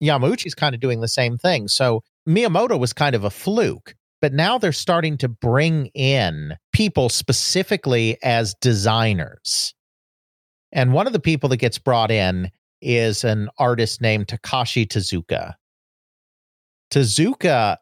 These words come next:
is one of the real unsung heroes of Nintendo. People that are really into Nintendo or into video game history kind of know that he exists and kind of knows that he's there.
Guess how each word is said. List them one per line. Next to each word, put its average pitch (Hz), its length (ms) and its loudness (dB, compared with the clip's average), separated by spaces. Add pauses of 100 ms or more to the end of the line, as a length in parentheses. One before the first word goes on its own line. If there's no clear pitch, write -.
(100)
is 123 440 0 (200)
one 135 240 2
of 110 100 0
the 127 100 2
real 143 720 0
unsung 120 640 0
heroes 98 680 0
of 87 120 -2
Nintendo. 87 680 -4 (840)
People 220 300 2
that 151 120 2
are 131 60 2
really 135 300 2
into 120 160 -2
Nintendo 123 800 2
or 110 240 2
into 107 160 0
video 113 260 2
game 107 220 0
history 117 340 0
kind 110 240 -2
of 92 80 -2
know 98 640 2
that 92 180 0
he 107 120 0
exists 92 440 0
and 101 120 -4
kind 98 180 2
of 85 120 -6
knows 98 280 2
that 95 100 0
he's 87 320 -2 (120)
there. 90 420 2